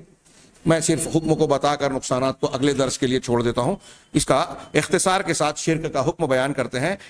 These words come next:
कि अश्शिर्क आज़म ज़ंबिन अस-, उसे अल्लाह बिही, शिर्क वो सबसे अजीम, सबसे बड़ा गुनाह है जिसके जरिए से अल्लाह ताला की नाफरमानी की जाती है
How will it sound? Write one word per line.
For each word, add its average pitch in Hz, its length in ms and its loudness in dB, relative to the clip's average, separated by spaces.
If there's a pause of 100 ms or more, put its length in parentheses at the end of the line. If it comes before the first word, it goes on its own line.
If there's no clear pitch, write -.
कि 170 80 0
अश्शिर्क 220 480 -2
आज़म 143 520 0
ज़ंबिन 180 340 0 (100)
अस-, - 160 -6 (100)
उसे 139 220 0
अल्लाह 135 340 0
बिही, 104 280 -6 (280)
शिर्क 254 420 0 (400)
वो 165 120 4
सबसे - 520 0
अजीम, 180 540 0 (260)
सबसे 214 420 0
बड़ा 143 360 2 (160)
गुनाह 135 300 2
है 208 220 0 (280)
जिसके 175 340 0
जरिए 160 320 2
से 202 160 -2
अल्लाह 151 380 -2
ताला 135 300 -2
की 180 220 -4
नाफरमानी 131 1040 -2
की 165 140 2
जाती 135 320 0
है 120 340 -2